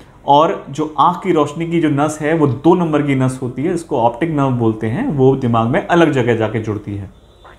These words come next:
तो जब दो अलग-अलग जगह की दो नसें दिमाग में भी अलग-अलग जाके जुड़ती हैं, तो कहाँ सवाल जब पैदा होता है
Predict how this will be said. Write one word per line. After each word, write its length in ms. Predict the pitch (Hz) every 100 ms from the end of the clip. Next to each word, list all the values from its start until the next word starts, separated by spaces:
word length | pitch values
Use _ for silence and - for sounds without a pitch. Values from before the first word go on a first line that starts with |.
| - - - - -
तो 80 | 170
जब 420 | 165 180 190 175 -
दो 440 | 123 160 202 214 -
अलग-अलग 560 | 131 135 185 196 196
जगह 240 | 156 147 151
की 180 | 156 170
दो 180 | 143 170
नसें 460 | 175 139 139 143 127
दिमाग 340 | 117 123 165
में 180 | 190 185
भी 100 | 185
अलग-अलग 500 | 147 147 165 170 151
जाके 280 | 139 131 143
जुड़ती 400 | 123 127 170 165
हैं, 200 | 156 156
तो 80 |
कहाँ 320 | 175 139 139 180
सवाल 320 | 175 156 160
जब 180 | 165 156
पैदा 200 | 139 147
होता 320 | 143 143 170
है 280 | 160 202